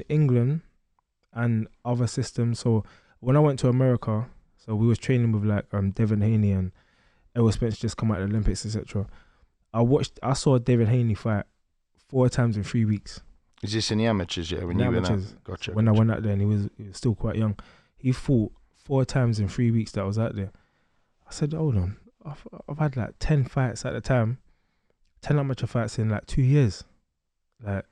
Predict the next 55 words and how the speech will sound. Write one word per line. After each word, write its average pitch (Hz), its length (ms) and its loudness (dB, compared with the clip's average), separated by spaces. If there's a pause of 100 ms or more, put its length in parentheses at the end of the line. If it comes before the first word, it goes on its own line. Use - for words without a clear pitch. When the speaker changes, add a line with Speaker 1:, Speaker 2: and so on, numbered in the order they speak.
(120)
Speaker 1:
it's 107 120 -16
different." 123 460 0 (640)
The 120 100 0
Russians, 131 400 2
so 123 120 0
all, 151 180 4
everyone 147 260 4
sees 135 220 4
me 127 80 6
fighting 127 300 0
these 113 120 0
Russian 123 280 -2
guys 104 180 -2
who 104 100 -2
no 120 220 2
one 131 160 4
else 139 160 -2
will 95 80 -4
fight. 110 320 -6
<laughs> - 100 -4 (400)
Speaker 2:
Yeah, 92 500 0
yeah. 110 120 -4
Speaker 1:
Uh, - 20 -6
me, 127 140 0
I 139 100 4
don't 135 160 2
care. 120 260 2
I'm 110 120 -2
just - 120 -6
like, 110 220 -2
"Cool, 120 160 -2
we're 104 60 0
gonna 107 160 0
go 120 140 2
and 113 120 4
have 104 140 2
a - 20 2
good 107 140 0
scrap. - 340 -2
We're 107 80 -6
both 117 240 -4
getting 123 160 -4
paid 110 220 2
well, 107 160 0
or 110 160 0
they're 123 260 0
probably 110 280 0
getting 110 180 -4
paid 110 180 0
more, 104 120 0
but 104 180 -6
we're 107 100 -2
getting 120 240 2
paid 110 220 4
well, 101 200 -6